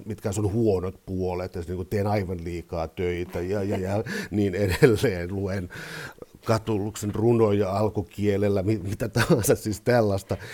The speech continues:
Eli tota, kysymykseni on siis muotidiagnoosit. Onks niitä aina ollut? Jonkinlaisia ajan lempilapsia? Huolestunut, huolestunut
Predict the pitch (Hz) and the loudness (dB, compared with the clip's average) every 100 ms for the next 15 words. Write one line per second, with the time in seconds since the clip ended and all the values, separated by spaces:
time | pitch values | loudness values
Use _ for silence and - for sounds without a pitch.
0 | - - 127 151 135 104 101 101 107 104 | -14 4 10 10 10 4 0 0 0 2
1 | 98 95 - - - - - 98 151 135 | 0 -6 -16 -20 -20 -20 -16 2 4 6
2 | 123 110 107 104 113 107 - - - 131 | 2 2 2 4 2 2 -4 -14 -4 4
3 | 165 123 98 85 76 90 78 80 76 - | 6 6 2 -4 -4 -4 -4 -8 -10 -12
4 | - - 71 - - - _ _ 110 120 | -12 -12 -14 -18 -20 -20 _ _ 2 2
5 | - 139 117 101 - 95 87 80 90 82 | 2 4 4 2 -2 -2 -2 -2 -2 -2
6 | 82 107 101 98 92 90 101 85 101 87 | -6 -4 -4 -4 -4 -4 -2 0 0 -2
7 | 87 95 92 87 80 82 - - - 90 | -2 -4 -4 -6 -6 -6 -8 -10 -6 -4
8 | 107 117 107 - - - - 110 107 92 | -4 -6 -8 -16 -20 -20 -2 2 4 2
9 | - 95 98 - - 110 113 135 120 117 | -2 -4 -4 -10 -14 -8 2 6 6 4
10 | 107 95 | -2 -4